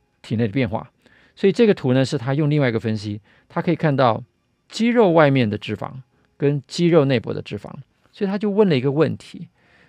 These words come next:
当糖没有办法进入到肌肉里面，肌肉里面发生了什么事情？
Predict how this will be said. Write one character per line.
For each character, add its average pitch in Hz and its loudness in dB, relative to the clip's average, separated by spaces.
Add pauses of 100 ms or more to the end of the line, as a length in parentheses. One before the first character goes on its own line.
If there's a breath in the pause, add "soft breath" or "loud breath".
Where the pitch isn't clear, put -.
(140 soft breath)
当 220 0
糖 113 -4
没 185 0
有 156 0
办 127 -2
法 92 -8
进 123 -6
入 107 -6
到 104 -10
肌 123 -10
肉 117 -2
里 101 -10
面， - -12 (720 soft breath)
肌 214 -2
肉 220 6
里 123 4
面 107 0
发 120 -12
生 120 -8
了 98 -6
什 - -14
么 - -18
事 - -16
情？ - -20